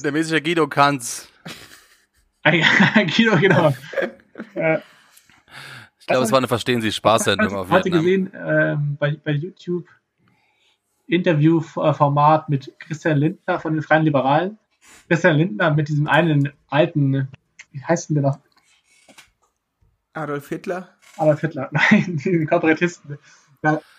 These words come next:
Speaker 2: so
Speaker 1: Josef Stalin.
Speaker 2: Freitag, Freitag nachts und, und Samstag und, äh, Wochenshow und so gemacht hat. Naja, egal.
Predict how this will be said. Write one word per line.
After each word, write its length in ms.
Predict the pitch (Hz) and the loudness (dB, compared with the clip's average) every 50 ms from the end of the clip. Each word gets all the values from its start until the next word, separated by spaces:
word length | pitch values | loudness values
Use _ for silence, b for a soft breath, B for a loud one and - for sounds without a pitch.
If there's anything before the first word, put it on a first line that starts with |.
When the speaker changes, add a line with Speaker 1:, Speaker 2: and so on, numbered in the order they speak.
| b b b - | b b b -4
Speaker 2:
so 220 | 156 151 147 147 147 | -4 -4 -4 -6 -6
Speaker 1:
Josef 300 | 123 127 131 170 170 - | -6 -2 0 0 0 0
Stalin. 320 | - - 151 151 156 131 110 | 2 4 6 6 6 4 4
Speaker 2:
Freitag, 440 | 151 165 175 170 175 156 147 - - _ | 2 2 2 2 0 0 0 -4 -8 _
Freitag 320 | - 165 160 165 156 156 | -2 0 0 0 0 0
nachts 320 | 165 156 156 - - - - | -2 -4 -4 -4 -8 -12 -6
und, 160 | 156 143 135 139 - | -4 -2 -2 -2 -2
und 280 | - 156 143 135 - - | 0 0 0 0 0 -6
Samstag 560 | - - _ - 147 147 143 - - 147 151 | -14 -20 _ 0 2 2 2 0 -2 -2 -2
und, 220 | 139 131 131 123 - - - | 0 -2 -4 -6 -8 -12 -8
äh, 300 | 147 139 135 135 135 143 - _ _ _ | -4 -4 -4 -4 -6 -8 -10 _ _ _
Wochenshow 460 | 156 156 - 160 143 - - 127 123 | 2 2 2 0 -2 0 0 0 0
und 60 | 117 | -2
so 80 | 123 120 | -4 -8
gemacht 280 | 123 123 127 123 - - | -8 -10 -12 -14 -12 -14
hat. 120 | 123 - | -14 -10
Naja, 160 | 123 120 117 | -6 -4 -4
egal. 280 | 120 117 117 113 110 | 0 2 2 0 0